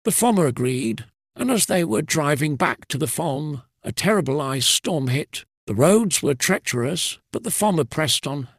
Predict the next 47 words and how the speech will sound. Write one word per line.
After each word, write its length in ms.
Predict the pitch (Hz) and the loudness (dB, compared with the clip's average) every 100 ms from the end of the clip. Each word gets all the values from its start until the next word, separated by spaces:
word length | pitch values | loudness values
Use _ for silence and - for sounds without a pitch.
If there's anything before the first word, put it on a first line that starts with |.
| - | -2
determined 600 | 233 180 226 202 151 147 | 0 2 4 4 2 0
to 80 | 156 | 0
get 180 | 147 139 | 0 0
Ellie's 400 | 165 170 127 - | 0 0 0 -2
Bible 480 | 160 208 131 123 | 0 0 2 0
back 360 | 117 160 131 - | 2 0 0 -4
to 120 | 156 | -2
her 300 | 135 156 160 | 0 0 0
in 140 | 120 104 | 0 -2
one 260 | 135 139 | -2 -2
piece. 560 | 127 135 139 123 - - _ _ | -4 -2 0 0 -2 -6 _ _
As 160 | 233 - | 0 2
they 160 | 214 | 2
drove, 640 | 196 156 139 165 233 185 - _ | 2 2 0 0 -4 -8 -16 _
the 80 | - | -6
farmer 320 | - 233 226 | 0 2 2
noticed 640 | 147 156 185 - 175 - - | 2 2 2 0 0 -2 -2
that 140 | - | -4
the 140 | - | 0
other 220 | - 202 165 | 2 2 0
sheep 420 | - 156 156 131 | 0 2 0 -2
on 120 | 123 | -4
the 80 | 117 | -4
farm 340 | - 214 156 | -2 -2 0
seemed 380 | 123 135 143 143 | 0 2 0 -2
to 60 | 117 | -2
be 180 | 123 127 | 0 0
having 420 | 135 180 165 139 | 0 -2 -2 -2
trouble 480 | - 147 135 156 226 | -2 -2 -2 -2 -4
with 240 | 113 120 | -4 -6
their 160 | 175 175 | -6 -2
love 280 | 147 123 | -2 -2
lives. 560 | 127 123 131 143 127 - _ _ | -4 -4 -4 -4 -4 -8 _ _
They 120 | - | -4
were 140 | 107 107 | -2 -2
constantly 760 | - 214 196 - 202 254 110 | 0 2 2 2 0 -4 -2
bickering 680 | 107 214 - 156 156 180 226 | 2 2 2 0 0 -2 -4
and 180 | 165 180 | -2 -2
fighting 540 | - 196 151 139 143 | -2 0 0 0 0
over 240 | 135 123 98 | -2 -4 -6
who 320 | 117 160 101 | -2 -2 0
was 260 | 98 127 | -2 -2
the 100 | - | -2
best 420 | 110 190 170 - - | 0 0 2 -2 -2
match 320 | 156 - - | -4 -2 -4
for 160 | - | -2
whom. 360 | 127 135 151 131 | -2 0 -2 -4